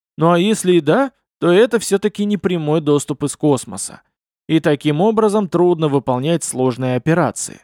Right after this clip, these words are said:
А может, мы просто не в состоянии таких диверсантов отследить? И сейчас у нас есть уникальная возможность зацепиться за него,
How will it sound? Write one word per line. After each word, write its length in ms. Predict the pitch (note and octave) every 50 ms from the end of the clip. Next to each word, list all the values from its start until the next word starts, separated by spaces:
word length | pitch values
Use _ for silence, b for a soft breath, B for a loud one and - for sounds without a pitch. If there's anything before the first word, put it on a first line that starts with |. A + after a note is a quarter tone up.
| _ _ _ _ _ _ _ _ _ _ _ _ _ _ _
А 120 | - D3 D#3
может, 320 | G3 C#4 D4 B3+ C#4+ G#3+
мы 120 | C4+ C4+ G#3+
просто 360 | - F#3+ B3 B3 - B3+ B3+
не 140 | B3+ B3+ G#3+
в 40 |
состоянии 720 | F3+ - B3 G3+ - - G#3 F#3 D#3+ D3+ E3 F#3+ G#3+ A#3 A3+
таких 380 | - A3 G3 - - G3+ E3+
диверсантов 720 | D3 D#3 D#3 C#3 B2 - - - A#2 B2+ D3+ - G3+ -
отследить? 640 | G#3+ F3 - - G3 G3 F#3+ F3+ G3+ G3 - - _ _ _ _ _ _ _ -
И 80 | F3 F3+
сейчас 500 | - G3 D#3 - - D#3 F3+ G#3 - D#3
у 60 | C#3
нас 240 | C3+ B2+ A#2+ - C#3+
есть 260 | C#3+ C3+ B2+ - E3+
уникальная 580 | E3 E3 D#3 D3 - - D3 C#3 C#3 C3+ C3
возможность 640 | B2 A#2+ A#2 G#2+ A#2 B2 C3 B2+ A2+ B2 A#2+ A2+ A2+
зацепиться 680 | A#2+ C#3+ C3+ - - E3+ - - C3+ B2+ - - - D#3
за 140 | C#3 D#3+ E3
него, 340 | F3 F3 F3 F3 E3+ F3